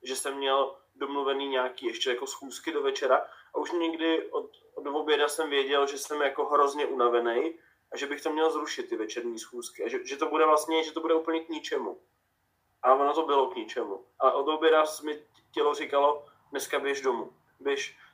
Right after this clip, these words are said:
si lehnout, nebo běž dělat něco jiného." No, tak, tak to ještě,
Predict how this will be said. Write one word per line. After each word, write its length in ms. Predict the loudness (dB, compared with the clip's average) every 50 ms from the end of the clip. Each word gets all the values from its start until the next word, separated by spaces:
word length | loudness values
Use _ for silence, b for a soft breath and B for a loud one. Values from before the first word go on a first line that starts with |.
| b b
si 160 | -6 0 4
lehnout, 460 | 4 4 4 4 2 0 0 -2 -2
nebo 160 | -2 -4 -2
běž 220 | 0 0 0 0 2
dělat 160 | 2 2 2
něco 220 | 2 0 -2 0
jiného." 420 | 0 0 -2 -4 -6 -8 -10 -12 -16 _ _ _ _ _ _ -8
No, 160 | -8 -6 -4 -4
tak, 100 | -6 -6 -4 -2
tak 160 | -2 -2 -2 0
to 240 | 2 4 4 4
ještě, 240 | 4 0 -4 -10 -14